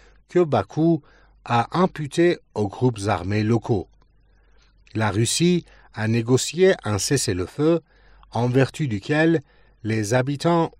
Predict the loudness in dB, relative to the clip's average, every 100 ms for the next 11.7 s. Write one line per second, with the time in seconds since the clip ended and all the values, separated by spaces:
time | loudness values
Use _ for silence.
0 | _ -6 -2 -2 -2 0 -2 0 0 0
1 | -2 _ _ -20 -10 -8 0 0 2 0
2 | 2 0 0 0 -2 -4 -18 -20 -20 -20
3 | _ _ _ _ _ _ _ _ _ _
4 | _ _ _ _ _ -6 0 0 0 0
5 | 2 2 0 -2 0 2 0 0 0 -2
6 | 0 0 0 -2 -2 0 2 2 0 -8
7 | -4 -2 -2 -4 -6 -4 -2 -2 -6 _
8 | _ _ _ _ _ -6 -4 -2 -2 -2
9 | -2 -4 0 0 0 -2 _ -6 -2 -2
10 | -4 -6 -2 0 2 0 -4 _ _ -4
11 | -4 -2 -2 -2 -2 0 0